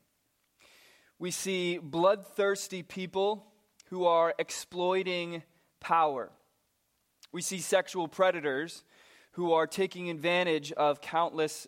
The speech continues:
victims. We see lust for money leading to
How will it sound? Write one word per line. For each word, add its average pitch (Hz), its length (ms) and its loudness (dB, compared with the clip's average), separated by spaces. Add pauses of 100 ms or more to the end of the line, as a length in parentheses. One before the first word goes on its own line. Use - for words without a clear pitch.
victims. 139 760 -8 (840)
We 190 120 -4
see 208 200 -4
lust 190 480 2
for 185 220 -4
money 170 720 0 (260)
leading 190 640 -4
to 185 220 -10